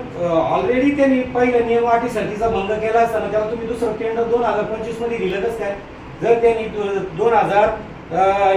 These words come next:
याच्यापर्यंत, मी बाकी काही लगेच काढीत नाही, मी पत्रकार परिषद घेईन तेव्हा सांगेन. तुम्ही मला एक सांगा ना, तुम्ही त्याला दुसरा आदेश दिला कसं काय?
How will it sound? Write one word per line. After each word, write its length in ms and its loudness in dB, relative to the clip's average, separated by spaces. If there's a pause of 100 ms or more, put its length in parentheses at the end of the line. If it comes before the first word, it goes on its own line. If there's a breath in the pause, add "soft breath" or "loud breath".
(120)
याच्यापर्यंत, 480 2
मी 100 0
बाकी 300 2
काही 220 6
लगेच 280 4
काढीत 280 4
नाही, 120 -6
मी 160 -8
पत्रकार 320 -4
परिषद 280 -4
घेईन 220 -6
तेव्हा 180 4
सांगेन. 280 -2
तुम्ही 600 -10
मला 180 2
एक 120 4
सांगा 220 0
ना, 220 -4 (140)
तुम्ही 160 -2
त्याला 180 4
दुसरा 220 -2
आदेश 280 4
दिला 180 2
कसं 260 0
काय? 160 -4